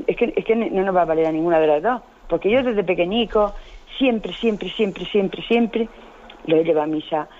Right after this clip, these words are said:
mm, mm, lo he, he atendido, pero ahora, no sé, y yo digo, he, he optado por decir, "Bueno, pues a lo que Dios quiera, Señor, tú sabrás, tú la tienes, tú puedes más que yo", y ya me voy a misa tan tranquila y tan pampante, me arreglo, me pongo guapa y me voy a misa.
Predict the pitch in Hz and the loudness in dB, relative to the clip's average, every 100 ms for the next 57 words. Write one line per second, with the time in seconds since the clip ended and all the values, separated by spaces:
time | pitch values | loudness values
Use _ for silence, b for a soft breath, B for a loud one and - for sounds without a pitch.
0 | B - - 139 - 190 170 165 156 175 | B -20 -8 -6 0 0 2 4 4 4
1 | 170 175 165 170 165 - - _ _ _ | 4 2 0 -4 -6 -8 -12 _ _ _
2 | - 170 185 196 196 - B B B 190 | -16 -8 -4 -4 -8 -16 B B B -8
3 | 170 - 180 180 - B B B 165 175 | -8 -4 0 0 0 B B B -6 -2
4 | - 190 214 - 220 214 262 311 339 b | 2 4 2 2 0 0 0 0 -2 b
5 | b - 190 175 185 175 285 170 160 160 | b -6 -4 -4 -6 -6 -6 -8 -10 -8
6 | 180 180 247 196 165 185 196 220 233 247 | -8 -4 -2 -2 -2 -4 -4 0 0 2
7 | 330 - B B - 214 233 233 233 311 | 0 -2 B B -6 -2 2 2 2 0
8 | 202 - 220 262 247 254 247 277 294 202 | 0 -4 0 0 0 -2 -2 0 0 -2
9 | B B - 190 240 269 269 277 269 208 | B B -2 2 2 2 2 0 0 0
10 | 175 165 165 302 339 285 185 175 165 247 | 0 -2 0 2 2 2 0 0 0 0
11 | 302 285 190 180 262 302 190 208 226 196 | -2 -4 -4 -2 -2 -4 -2 0 0 0
12 | 262 262 - B B 196 180 175 190 147 | 0 -2 -4 B B -6 -2 0 2 0
13 | 127 - | -4 -10